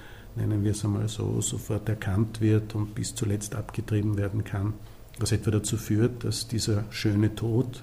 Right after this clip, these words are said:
ja, bitte unter Anführungszeichen und mit dem entsprechenden Zynismus in meiner Stimme, im Vorarlberg selbstverständlich ist. Dort gibt's seit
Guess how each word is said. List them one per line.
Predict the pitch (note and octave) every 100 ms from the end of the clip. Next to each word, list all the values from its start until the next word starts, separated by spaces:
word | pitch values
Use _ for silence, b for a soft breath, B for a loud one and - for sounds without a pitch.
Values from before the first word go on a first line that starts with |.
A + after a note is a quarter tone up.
| A2
ja, | A2+ - B B B B B B -
bitte | A2 -
unter | G2+ G#2+ G2+
Anführungszeichen | G#2 A2+ G#2 - G#2+ G#2 - A2
und | G#2+ G2+
mit | A2 - - -
dem | G#2+
entsprechenden | G2+ - G#2 G2 G#2+ - -
Zynismus | - G#2 G#2+ - A#2 G2+
in | A2
meiner | G2+ G2 G2
Stimme, | - G#2 A#2 B2+ B B B B -
im | A2
Vorarlberg | G#2+ G2+ F2 A2 A2 A#2 A#2
selbstverständlich | G#2 G#2 - A2 G#2+ G#2+ B2+ A#2 G#2+
ist. | G#2+ -
Dort | G#2+ -
gibt's | A2 - -
seit | G2+